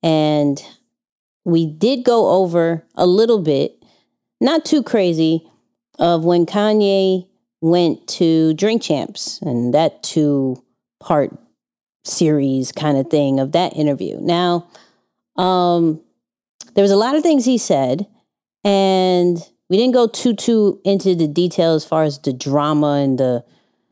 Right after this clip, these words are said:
you know, the clout that he normally does. But there was a certain artist that he mentioned that kind of just, like, saying it was the worst, you know, thing he ever done,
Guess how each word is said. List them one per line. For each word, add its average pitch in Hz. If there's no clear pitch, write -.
you 175
know, 143
the -
clout 165
that 151
he 156
normally 143
does. 185
But 220
there 220
was 190
a 180
certain 320
artist 160
that 156
he 170
mentioned 165
that 175
kind 311
of 311
just, 262
like, 196
saying 214
it 196
was 180
the 170
worst, 165
you 190
know, 151
thing 165
he 165
ever 151
done, -